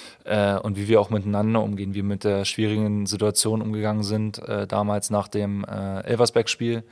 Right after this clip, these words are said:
wo es schon wieder re-, oder wo es relativ viel Druck auch von außen gab, auch irgendwo zu Recht, ähm, und wie wir damit umgegangen sind, ähm, dass wir da aus einer Siegesserie rausgekommen sind. Auch dann letztes, äh, Ende der Saison, wo wir o-,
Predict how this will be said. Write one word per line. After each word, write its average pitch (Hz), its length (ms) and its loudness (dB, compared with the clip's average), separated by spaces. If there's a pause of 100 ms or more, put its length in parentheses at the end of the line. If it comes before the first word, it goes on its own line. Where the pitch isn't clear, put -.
(580)
wo 101 120 -4
es 95 60 -4
schon 113 140 -2
wieder 104 200 2
re-, 92 180 0
oder 104 240 0
wo 107 60 2
es 104 120 0
relativ 107 320 -2
viel - 140 -2
Druck 110 240 -2
auch 110 80 0
von 104 180 -4
außen 110 300 0
gab, 107 220 2
auch 104 160 -6
irgendwo 104 240 -6
zu - 160 0
Recht, 110 240 -4 (400)
ähm, 104 500 2
und 101 160 -6
wie 104 80 -2
wir 107 80 2
damit 104 240 2
umgegangen 110 480 -2
sind, 104 400 -4
ähm, 98 320 -10
dass - 160 -6
wir 104 80 0
da 101 420 2 (120)
aus - 180 -2
einer 104 80 0
Siegesserie 110 540 0
rausgekommen 104 520 -2
sind. 101 200 -4 (420)
Auch - 160 -6
dann 104 140 2
letztes, 110 500 4
äh, - 220 -8
Ende 123 260 4
der 117 160 8
Saison, 110 400 2
wo 104 100 -4
wir 104 220 0
o-, 113 220 0